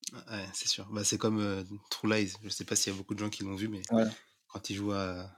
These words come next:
Speaker 1: et que t'es enfant ou ado, ça reste toute ta vie, ouais, c'est sûr.
Speaker 2: Ah, comme le jeu de lapin dont tu parlais.
Speaker 1: Ouais, Jazz Jackrabbit.
Speaker 2: Exactement, ouais, Jazz Jackrabbit, euh, bah, ça, toi, ça a dû te marquer parce que c'est, c'était une expérience, euh,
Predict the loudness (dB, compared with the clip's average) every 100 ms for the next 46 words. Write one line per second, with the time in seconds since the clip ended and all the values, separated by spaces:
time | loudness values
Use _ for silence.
0 | -12 -12 -6 -4 -2 -4 -8 _ _ -10
1 | -6 -4 -2 -2 -2 -4 -4 -4 -4 -8
2 | -6 -2 -2 -2 -4 -6 -6 -6 -10 -6
3 | -4 -4 _ _ _ -4 8 10 12 10
4 | 8 8 6 6 4 2 2 0 0 0
5 | -2 -8 _ _ _ -8 -8 -8 _ _
6 | -8 -6 -6 -6 -8 -8 -8 -8 -10 -14
7 | -18 -20 -20 _ _ _ _ _ _ -2
8 | 0 4 4 4 2 -2 2 2 2 0
9 | 0 0 0 0 -2 -4 -4 0 0 2
10 | 0 2 4 6 8 8 8 0 0 0
11 | -2 -2 0 0 0 0 0 0 -2 -4
12 | -6